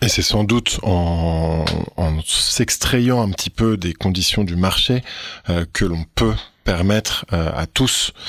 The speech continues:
de, d'accéder à ce, à ce droit à la ville, euh, en effet. Et donc la troisième valeur de Plateau Urbain, c'est l'expérimentation. Alors, euh,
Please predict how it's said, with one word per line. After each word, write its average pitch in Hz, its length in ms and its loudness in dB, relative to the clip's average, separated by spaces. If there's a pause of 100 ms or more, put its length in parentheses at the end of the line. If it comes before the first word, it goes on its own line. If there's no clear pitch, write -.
(220)
de, 80 500 0 (360)
d'accéder 92 540 0
à 104 80 0
ce, 82 440 -2
à 80 60 -2
ce - 160 -2
droit 104 500 0
à 98 100 -2
la 76 120 2
ville, 104 280 2
euh, 82 480 0
en 85 120 2
effet. 127 320 2
Et 104 40 0
donc 95 180 0
la 98 180 0 (320)
troisième 131 480 2
valeur 113 400 2
de 101 80 0
Plateau 90 300 0
Urbain, 98 300 2 (340)
c'est 113 340 0 (160)
l'expérimentation. 104 960 0 (500)
Alors, 80 300 0
euh, 78 60 0